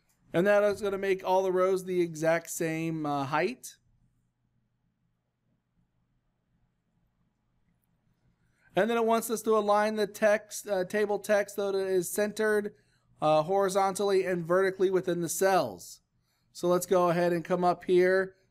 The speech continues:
to our alignment grouping. Let's go ahead and click on the center button here. And let's click on the center vertically button here. And that will center our text horizontally and vertically,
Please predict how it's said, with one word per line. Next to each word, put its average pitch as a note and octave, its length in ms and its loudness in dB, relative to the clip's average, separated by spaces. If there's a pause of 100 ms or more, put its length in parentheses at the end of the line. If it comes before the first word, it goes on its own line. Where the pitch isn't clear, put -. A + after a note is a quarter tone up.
(140)
to E3+ 260 2
our D#3+ 380 4
alignment D#3+ 520 0
grouping. F#3+ 500 0 (680)
Let's E3+ 300 -2
go F3 240 4
ahead E3 320 2
and D#3+ 280 -4
click F3+ 320 -2
on D#3+ 600 2
the D3+ 100 -6
center D#3+ 380 -2
button D#3+ 300 -2
here. G3+ 420 -6 (1200)
And G3 480 2
let's F#3+ 260 0
click G3 380 -2
on F3 260 2
the F3+ 160 0
center F3+ 380 -2
vertically F3 480 0
button E3 520 -4
here. C3+ 440 -8 (720)
And D3 160 -2
that E3+ 160 2
will F3 100 0
center E3+ 380 0
our D#3+ 180 2
text E3 520 -2
horizontally F3 880 -2
and D#3+ 200 -4
vertically, D3 680 -2